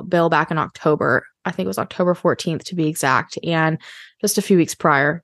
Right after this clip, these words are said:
essentially. And the manager stated that a couple matching the description of the one seen on C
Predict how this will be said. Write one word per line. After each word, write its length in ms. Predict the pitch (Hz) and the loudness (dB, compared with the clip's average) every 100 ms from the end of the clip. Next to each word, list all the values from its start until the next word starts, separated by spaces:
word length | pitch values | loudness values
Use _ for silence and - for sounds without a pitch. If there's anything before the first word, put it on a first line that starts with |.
| - | -10
essentially. 500 | - 127 - - - - - - _ - | -6 -6 -6 -6 -8 -12 -20 -20 _ -2
And 200 | 180 185 | 2 4
the 40 | |
manager 380 | 208 311 269 214 | 6 4 4 2
stated 380 | - 180 175 180 | 2 2 4 2
that 100 | 160 | 0
a 60 | |
couple 340 | - 160 - 175 | -2 -4 0 0
matching 460 | 165 151 175 254 | 2 0 0 0
the 80 | 277 | 0
description 760 | 277 - 202 - 185 170 190 208 - | -2 -2 -4 0 2 2 0 -4 0
of 340 | 160 175 208 - | 2 2 -2 0
the 80 | 208 | 2
one 220 | 185 190 | 4 2
seen 240 | - 175 | 0 0
on 160 | 170 170 | 0 -2
C 120 | - | -4